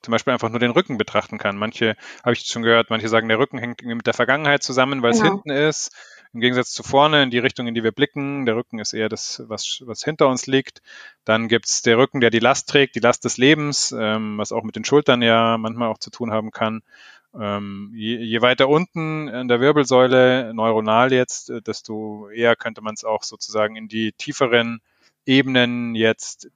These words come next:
Speaker 1: die, die, die, auch die tieferen Ebenen des Körpers, also vielleicht eher auch schon, wenn man's jetzt mal in Chakren betrachtet, ähm, eher so das,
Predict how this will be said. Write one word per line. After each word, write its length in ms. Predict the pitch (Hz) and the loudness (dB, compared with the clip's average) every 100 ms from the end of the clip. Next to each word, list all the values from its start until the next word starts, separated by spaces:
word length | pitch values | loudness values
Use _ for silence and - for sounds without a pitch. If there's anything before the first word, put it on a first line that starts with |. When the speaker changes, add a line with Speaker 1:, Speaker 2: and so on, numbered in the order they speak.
| - | -18
Speaker 1:
die, 160 | 139 | -16
die, 500 | 117 113 - 117 110 | -8 -10 -6 -6 -4
die, 160 | 110 117 | -6 -6
auch 180 | 110 - | -8 -10
die 160 | 113 | -16
tieferen 340 | - 120 107 110 | -12 -8 -8 -6
Ebenen 300 | 117 113 107 | -6 -6 -8
des 160 | - | -6
Körpers, 540 | - 139 156 151 - - | 2 4 4 2 0 -4
also 440 | 117 107 107 101 - _ _ _ _ | -6 -4 -6 -8 -14 _ _ _ _
vielleicht 420 | - 110 107 107 | -12 0 0 0
eher 400 | 131 117 110 107 | -2 2 2 2
auch 260 | 107 110 - | 0 -2 -4
schon, 220 | - 110 | -8 -6
wenn 100 | 107 | -4
man's 160 | 110 - | -4 -4
jetzt 160 | 110 | -6
mal 140 | 113 113 | -4 -4
in 100 | 110 | 0
Chakren 640 | - 120 - 135 135 127 | 0 0 0 0 0 -8
betrachtet, 800 | - - 120 - - 120 - - | -10 0 0 0 -2 -2 -4 -12
ähm, 600 | 120 110 107 104 104 104 107 | -6 -4 -4 -6 -10 -12 -4
eher 220 | 113 110 | 0 0
so 100 | 107 | 0
das, 420 | 101 - - - | -6 -6 -6 -10